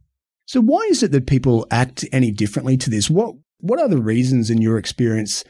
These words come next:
that some organizations and some leaders in particular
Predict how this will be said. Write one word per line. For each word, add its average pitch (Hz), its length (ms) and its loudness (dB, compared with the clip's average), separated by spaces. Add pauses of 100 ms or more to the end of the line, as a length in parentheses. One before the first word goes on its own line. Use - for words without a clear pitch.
(140)
that 120 240 -2
some 139 360 0
organizations 113 920 0
and 104 120 -2
some 131 240 0
leaders 107 340 -2
in 101 60 -2
particular 110 520 0